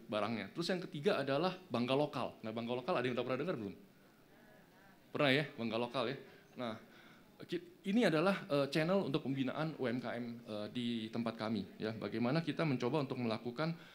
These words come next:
eh, mereka mencoba melakukan, eh, edukasi, pendampingan,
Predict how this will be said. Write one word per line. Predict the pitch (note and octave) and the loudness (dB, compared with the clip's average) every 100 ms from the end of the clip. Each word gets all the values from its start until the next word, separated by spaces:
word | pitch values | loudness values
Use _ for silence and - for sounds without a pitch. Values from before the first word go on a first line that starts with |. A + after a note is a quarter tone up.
| - - | -20 -6
eh, | A#2+ A#2 A2 | -4 -2 -4
mereka | B2+ D3 | -4 -4
mencoba | D#3+ C#3 C#3+ C#3+ | -4 -4 -4 -4
melakukan, | B2+ B2+ A#2+ D3+ D#3+ - | -4 -6 -4 -4 -4 -6
eh, | A2+ A2+ A2 G#2+ G#2 - | -6 -6 -6 -8 -6 0
edukasi, | F3+ G3 F#3 D#3 - G3 F#3 | 2 2 0 -4 -4 -4 -2
pendampingan, | D3+ B2 A#2 C3+ D#3 D#3+ F3+ F#3 | 0 2 2 0 0 2 2 2